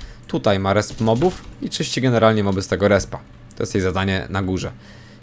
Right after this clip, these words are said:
Nie może dopuścić, żeby mob przełączył tą dźwignię. Jeżeli przełączy tą dźwignię, to podchodzisz z tej strony, kolega podchodzi z drugiej strony, tam też jest taka dźwignia. Na trzy, cztery przełączacie w tym samym momencie tą dźwignię, bo po prostu jeżeli oni to przełączą, to wyłączają prąd, trzeba właśnie włączyć ten prąd, też kliknąć tą dźwignię.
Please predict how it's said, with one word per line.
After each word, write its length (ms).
Nie 80
może 240
dopuścić, 400
żeby 100
mob 200
przełączył 360
tą 140
dźwignię. 320
Jeżeli 320
przełączy 400
tą 120
dźwignię, 480
to 80
podchodzisz 480
z 60
tej 140
strony, 540
kolega 460
podchodzi 340
z 60
drugiej 240
strony, 220
tam 120
też 120
jest 100
taka 160
dźwignia. 420
Na 120
trzy, 160
cztery 320
przełączacie 600
w 100
tym 160
samym 180
momencie 340
tą 140
dźwignię, 480
bo 80
po 80
prostu 240
jeżeli 220
oni 80
to 100
przełączą, 300
to 80
wyłączają 420
prąd, 260
trzeba 260
właśnie 240
włączyć 340
ten 140
prąd, 360
też 260
kliknąć 340
tą 160
dźwignię. 400